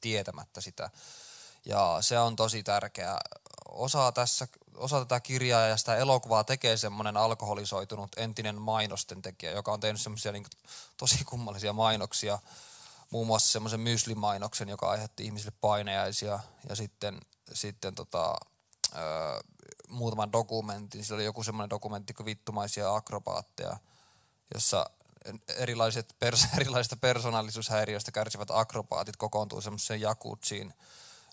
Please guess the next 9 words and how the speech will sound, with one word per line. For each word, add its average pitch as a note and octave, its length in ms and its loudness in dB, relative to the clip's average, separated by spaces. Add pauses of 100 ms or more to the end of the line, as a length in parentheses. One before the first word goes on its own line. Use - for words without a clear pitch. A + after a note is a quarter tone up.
niinku G#2 240 -6
vittuilemaan G2+ 580 -4
toisillensa. G2+ 560 -6
Ja, - 160 -6 (540)
ja A2 60 -10
sitten, A2 400 -4 (100)
sitten B2 260 -4
siinä A#2+ 280 2
on A2+ 260 2